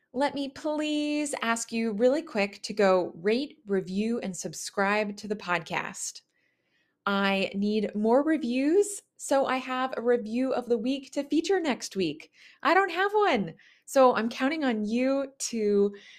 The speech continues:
go on Apple Podcasts, scroll down, click leave a review, and write me a little review. If you do that, I will give you a shout out on the podcast in the coming weeks. You can also leave me a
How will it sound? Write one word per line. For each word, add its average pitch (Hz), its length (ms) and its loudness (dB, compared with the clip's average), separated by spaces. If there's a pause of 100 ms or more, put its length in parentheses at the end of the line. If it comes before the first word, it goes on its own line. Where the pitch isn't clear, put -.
(100)
go 226 220 8
on 190 180 0
Apple 277 320 2
Podcasts, 202 840 -2 (100)
scroll - 380 0
down, 185 420 0
click 170 380 -4 (100)
leave 220 460 -2
a 240 120 -2
review, 196 840 4 (520)
and 214 640 0 (140)
write 208 300 -4
me 220 80 -4
a 214 80 -4
little 220 160 -4
review. 247 480 2 (180)
If 233 160 4
you 226 140 -2
do 214 180 0
that, 247 320 2
I 220 140 2
will 214 140 4
give 214 260 -2
you 233 180 0
a 220 100 0
shout 240 420 0
out 226 220 2
on 208 100 -2
the 220 80 -2
podcast 214 840 -4
in 208 100 -8
the 226 80 -8
coming 233 320 -6
weeks. - 540 -10 (680)
You 226 120 0
can 233 160 4
also 262 520 4
leave 208 300 -2
me 202 160 -2
a 170 120 -6